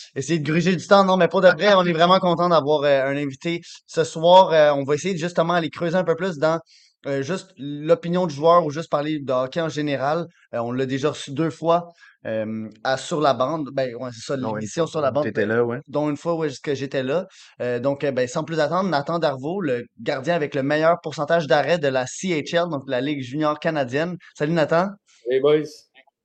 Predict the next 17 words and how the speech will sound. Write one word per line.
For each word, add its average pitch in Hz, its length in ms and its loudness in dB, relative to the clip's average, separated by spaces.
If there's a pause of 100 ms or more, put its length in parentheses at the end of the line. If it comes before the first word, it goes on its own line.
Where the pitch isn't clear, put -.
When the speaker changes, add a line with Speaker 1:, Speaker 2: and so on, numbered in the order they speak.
(680)
Speaker 1:
Comment 147 220 0
ça 147 160 4
va ? 180 320 6 (380)
Speaker 3:
Ça 113 80 -4
va 113 60 0
bien, 151 160 4
vous 151 100 -2
autres ? 180 240 -2 (500)
Speaker 1:
Ça - 200 -10
va, 120 120 -4
ça 123 140 -4
va 127 80 -4
complètement. 127 420 -8
Speaker 2:
Ben 98 60 -10
oui, 113 140 -6
ben 98 180 -4
oui. 120 280 -6